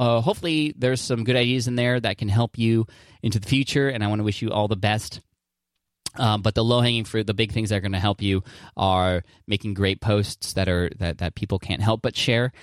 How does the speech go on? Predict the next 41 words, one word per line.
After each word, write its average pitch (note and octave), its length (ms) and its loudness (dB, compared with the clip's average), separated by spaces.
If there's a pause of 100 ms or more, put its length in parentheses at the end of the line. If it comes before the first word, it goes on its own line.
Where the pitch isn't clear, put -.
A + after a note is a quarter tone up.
(280)
uh, F2 280 -2
and G2+ 120 -2
then F#2+ 140 0
also F2+ 500 0
building G2 320 0
those F2+ 180 0
relationships F2+ 640 -4
with, F2 320 -4 (100)
uh, E2 180 -6
other G#2+ 200 2
influencers F2+ 720 -4
and F2 280 -4
getting F2+ 180 0
in E2+ 80 -2
front F2 160 -2
of E2+ 80 -4
their E2+ 160 0
audiences E2+ 460 -4
in E2+ 60 -4
one E2+ 120 -2
sa-, E2 140 -4 (120)
uh, F2+ 220 0
i-, C3 160 0 (240)
in A#2+ 160 0
one A2+ 220 0
way, G#2 180 2
shape, F#2 260 -4
or F#2 80 -6
form. F2 340 -2 (200)
Uh, F#2+ 100 0
guest A2 300 0
posting G#2 340 0
is F#2 120 -2
also F2+ 300 0
something F2+ 280 -4
that F2 100 -4
still G#2+ 280 0
works F2+ 220 -2
very, F#2 220 -2
very F2 200 -2
well. F#2+ 360 0